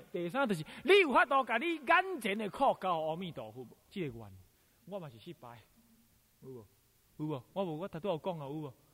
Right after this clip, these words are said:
我看到阮老母安尼，我无甲这个苦交阿弥陀佛。安尼表示这个愿还搁咧叮当，还搁想要用家己的力来面对痛苦，啊来甲拆除安尼，哪有可能啊？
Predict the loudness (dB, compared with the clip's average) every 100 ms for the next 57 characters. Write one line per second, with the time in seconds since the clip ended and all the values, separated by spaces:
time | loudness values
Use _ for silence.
0 | _ _ _ -4 -2 2 2 2 0 0
1 | -2 -2 -2 0 0 2 0 -2 -4 -2
2 | -4 -4 -6 -8 -10 -12 -14 -16 -18 -20
3 | -20 -20 _ _ -20 -20 -6 4 6 6
4 | 4 2 0 -2 0 0 -2 -6 -10 -8
5 | -8 -6 -10 -12 -18 _ -20 -4 2 6
6 | 6 4 4 4 4 0 -2 0 0 4
7 | 2 2 -4 0 0 0 -2 -6 -4 -6
8 | -6 -12 -12 -14 _ _ _ _ _ -4
9 | -4 -4 -8 -12 _ _ _ _ -8 -4
10 | -4 -6 -12 -14 -14 -16 -16 -8 -2 0
11 | 0 0 2 4 6 4 0 -4 -6 -6
12 | -6 -10